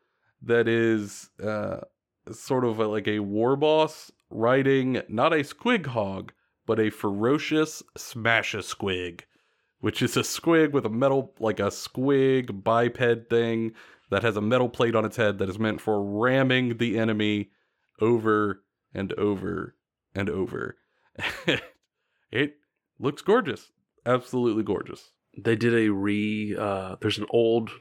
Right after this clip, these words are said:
Speaker 2: orc character that they've brought back, and he has a new model.
Speaker 1: Yes,
Speaker 2: That's great.
Speaker 1: uh, Zodgrod Wartsnaka,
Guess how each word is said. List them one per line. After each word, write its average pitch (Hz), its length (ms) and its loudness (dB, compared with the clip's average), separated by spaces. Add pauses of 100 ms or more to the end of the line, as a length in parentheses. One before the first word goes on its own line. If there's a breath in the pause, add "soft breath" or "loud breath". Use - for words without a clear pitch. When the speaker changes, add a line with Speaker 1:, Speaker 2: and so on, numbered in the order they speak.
Speaker 2:
orc 110 260 2
character 104 520 2
that 117 120 -6
they've 101 220 0
brought 98 300 0
back, 95 360 2
and 104 120 -2
he 107 80 4
has 101 140 2
a 98 40 -2
new 98 120 2
model. 101 560 0
Speaker 1:
Yes, 117 160 2
Speaker 2:
That's 110 180 0
great. 101 180 2
Speaker 1:
uh, 104 120 4
Zodgrod 156 1000 4
Wartsnaka, 107 1200 0